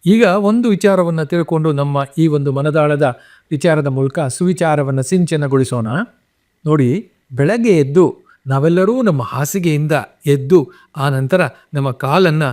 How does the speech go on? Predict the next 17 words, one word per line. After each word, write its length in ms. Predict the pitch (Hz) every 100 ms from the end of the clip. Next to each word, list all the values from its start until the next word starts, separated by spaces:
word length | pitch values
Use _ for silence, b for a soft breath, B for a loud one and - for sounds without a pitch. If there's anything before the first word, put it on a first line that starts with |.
| b _
ಹಾಸಿಗೆಯಿಂದ 560 | 147 151 190 175 147
ಆಚೆ 320 | 123 131 147 151
ನೆಲದ 300 | 123 156 160
ಮೇಲೆ 240 | 147 165 -
ಊರ್ತೀವಿ. 500 | 226 165 135 117 _ b b b b -
ಈ 80 | 196
ರೀತಿ 220 | 208 170
ಊರಿ 300 | 165 262 285
ನಾವು 240 | 202 190
ನಿಂತ್ಕೊಳ್ತೀವಿ. 720 | 196 240 - 151 120 98 98 _ _ _ -
ಈ 120 | 180
ರೀತಿ 240 | 196 190
ನಿಂತ್ಕೊಳ್ವಾಗ 600 | 143 196 - 240 180 160 190 147 b b
ಒಂದು 260 | 180 233 190
ನಿಮಿಷ 260 | 180 175 180
ಕಾಲನ್ನ 720 | 139 - 156 180 190 170 139
ತೆಗೆದು 560 | - 151 185 185 135